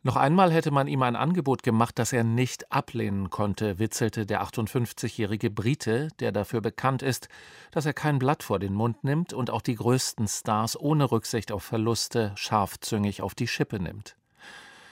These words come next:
In der Vergangenheit zog er schon suffisant über Charlie Sheen, Bruce Willis, Mel Gibson und Jennifer Lawrence her.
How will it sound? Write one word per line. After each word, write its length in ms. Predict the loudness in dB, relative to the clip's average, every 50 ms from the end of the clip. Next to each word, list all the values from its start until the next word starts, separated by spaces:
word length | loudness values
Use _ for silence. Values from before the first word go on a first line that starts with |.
| -20 -10 -4
In 120 | 0 4 4
der 80 | 4
Vergangenheit 640 | 4 4 2 2 2 2 2 2 2 2 2 2 0
zog 260 | 0 0 0 0 2
er 100 | 0 0
schon 280 | 2 2 2 4 4 4
suffisant 680 | 2 2 0 0 0 0 0 2 2 2 2 2 0
über 220 | 0 2 2 2
Charlie 380 | 2 2 0 2 2 2 0 -2
Sheen, 560 | -2 -2 0 0 2 2 2 0 0 -2 -4 -4
Bruce 360 | 0 2 4 4 4 2 2
Willis, 520 | 2 2 4 4 2 2 0 -2 -4 -2 2
Mel 280 | 2 4 4 4 2
Gibson 480 | 2 0 -2 -2 -2 -4 -2 -2 -2 0
und 240 | 0 0 0 0 0
Jennifer 400 | 0 2 2 0 0 0 0 2
Lawrence 600 | 4 4 6 6 4 2 0 -4 -6 -8 -8 -10
her. 200 | -10 -12 -14